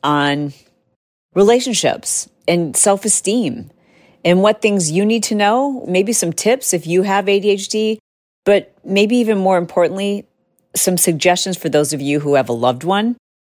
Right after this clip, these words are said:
who has A D D or A D H D, because, you know, I mean, at the end of the day, it really does boil down to relationships. So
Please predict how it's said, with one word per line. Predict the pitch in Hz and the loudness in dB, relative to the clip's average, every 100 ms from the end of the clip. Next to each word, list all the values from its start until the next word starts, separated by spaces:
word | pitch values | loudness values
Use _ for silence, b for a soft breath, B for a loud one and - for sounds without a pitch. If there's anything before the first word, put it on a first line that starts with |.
| _ _ - | _ _ 2
who | 208 | 4
has | 214 208 202 - | 4 2 -4 0
A | 190 | 0
D | 196 196 | 2 -2
D | 202 208 202 | -2 0 2
or | 175 | 2
A | - 170 | 2 0
D | 175 175 | 0 0
H | 175 - | -2 -4
D, | 196 | -4
because, | 180 190 180 - _ - | -2 -2 -4 -6 _ -10
you | 190 | -4
know, | 214 180 185 - | 0 0 0 -2
I | |
mean, | 196 190 190 | -2 -2 -2
at | 190 | -4
the | - | -2
end | 196 202 | 0 0
of | |
the | 180 | 0
day, | 156 214 214 185 | 2 2 4 0
it | - | -2
really | 170 185 185 | -2 -2 0
does | 185 190 | 0 -2
boil | 175 170 | -2 -2
down | 160 175 170 | 0 -2 -4
to | 165 | -4
relationships. | 156 151 180 202 170 131 - | -2 0 -2 -4 -4 -4 -2
So | - 143 135 | 0 0 0